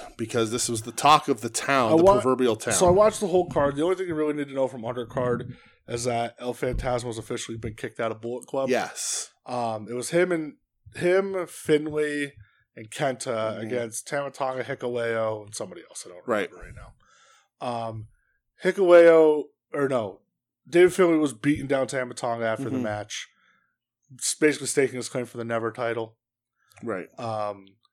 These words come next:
Speaker 2: and Phantasmo was kinda like, "What are you doing?" Like,
Speaker 1: Wait, is Hikuleo Bullet Club?
Speaker 2: No, Hikuleo's
Speaker 1: Oh,
Speaker 2: not
Speaker 1: okay.
Speaker 2: Bullet Club.
Speaker 1: All right.
Speaker 2: Um, Hikuleo used to be Bullet
Speaker 1: Yeah.
Speaker 2: Club, but he kinda pulls him off Tamatanga. He's like, "All right, enough. Like,
Speaker 1: Yeah.
Speaker 2: you made,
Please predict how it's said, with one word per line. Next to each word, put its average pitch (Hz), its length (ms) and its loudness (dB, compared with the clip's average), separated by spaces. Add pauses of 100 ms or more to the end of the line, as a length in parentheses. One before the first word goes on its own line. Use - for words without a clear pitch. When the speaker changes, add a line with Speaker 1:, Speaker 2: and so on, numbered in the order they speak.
(380)
Speaker 2:
and 113 280 -10
Phantasmo 131 640 -4
was 120 100 -6
kinda 123 220 -4
like, 113 140 -8
"What 117 120 -8
are 170 60 -2
you 185 80 -8
doing?" 131 260 2
Like, 98 140 -10 (120)
Speaker 1:
Wait, 170 100 4
is - 120 2
Hikuleo 214 500 0
Bullet 147 220 0
Club? 269 300 -6 (500)
Speaker 2:
No, 120 220 -10
Hikuleo's 117 160 -10
Speaker 1:
Oh, 107 240 0
Speaker 2:
not - 20 -4 (100)
Speaker 1:
okay. 92 100 -6
Speaker 2:
Bullet 78 160 -14
Club. - 180 -20
Speaker 1:
All 110 60 -6
right. 92 180 -10 (580)
Speaker 2:
Um, 107 320 -10
Hikuleo 139 300 -2
used 180 180 -8
to 127 60 -8
be 95 80 -10
Bullet 143 140 0
Speaker 1:
Yeah. 113 80 2
Speaker 2:
Club, - 220 -14 (500)
but 120 240 0
he 143 160 -12 (340)
kinda 175 220 4
pulls 165 220 2
him 151 80 -4
off 143 120 0
Tamatanga. 135 480 -2
He's 117 120 -6
like, 104 160 -10
"All 123 100 0
right, 147 240 6
enough. 127 360 -4
Like, 127 80 2
Speaker 1:
Yeah. 113 140 0
Speaker 2:
you 131 60 -6
made, 135 120 0